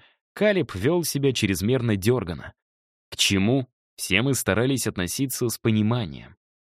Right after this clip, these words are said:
«Просто действуем по плану. Мы должны это сделать». «Я знаю». Поморщившись, он обернулся к Джослин.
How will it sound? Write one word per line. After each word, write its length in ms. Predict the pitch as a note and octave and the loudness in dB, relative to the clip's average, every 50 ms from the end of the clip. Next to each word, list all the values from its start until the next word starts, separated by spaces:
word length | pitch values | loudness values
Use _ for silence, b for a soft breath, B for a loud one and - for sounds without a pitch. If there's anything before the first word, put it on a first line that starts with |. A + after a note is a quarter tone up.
| _ _ _ _ _ _ - | _ _ _ _ _ _ -6
«Просто 540 | - - F2+ F#2+ A#2 C#3+ C3+ - - E2+ D#2+ | -2 0 2 2 2 2 0 0 -2 -4 -2
действуем 580 | C#2+ E2+ F2 G2 G2 - - G2+ G2+ G2 F#2 | 0 2 2 2 0 0 0 0 0 2 2
по 120 | E2+ F#2 F2 | 0 0 0
плану. 480 | - G#2 G#2+ G#2+ F#2 D#2 C2+ - - _ _ _ _ _ _ _ _ | 0 0 0 2 0 -2 -4 -8 -16 _ _ _ _ _ _ _ _
Мы 180 | - F2 F2+ F2+ | -2 0 0 2
должны 440 | F2+ F2+ F2 F2+ F2 E2 F#2 G#2 A2 | 2 2 2 0 0 -2 0 0 2
это 220 | A2+ G2+ A2 G2 | 2 2 0 0
сделать». 540 | F2+ D#2+ D#2+ F2 E2+ D2 A#1+ - - - _ _ _ _ _ _ _ _ _ _ | -2 -2 -4 -4 -4 -4 -4 -8 -14 -20 _ _ _ _ _ _ _ _ _ _
«Я 220 | - - F2+ F2+ F2+ | -10 -4 -2 -2 -2
знаю». 600 | F2 F2+ F#2+ F#2+ F#2 F2 E2+ D#2 D2+ C#2+ C#2 - _ _ _ _ _ _ _ _ - | -2 -2 -2 -2 0 -2 -2 -4 -6 -8 -14 -18 _ _ _ _ _ _ _ _ 0
Поморщившись, 800 | G2 F#2+ A2 C#3 D#3+ E3 - - E2 D2+ - - - - - C3 | 2 2 4 2 2 0 -2 -4 -6 -8 -10 -10 -10 -4 0 0
он 160 | C#3+ D3 C#3 | 2 2 2
обернулся 560 | B2 A2 A2 A2 A#2+ C3+ C#3+ C3+ B2+ - A#2+ | 2 2 2 2 2 2 2 0 0 0 -2
к 60 | A2 | -2
Джослин. 600 | G#2 G2+ A2 B2+ B2 G2+ - - - A#1 D2+ E2+ | -2 0 0 2 2 0 -2 -6 -10 -14 -16 -18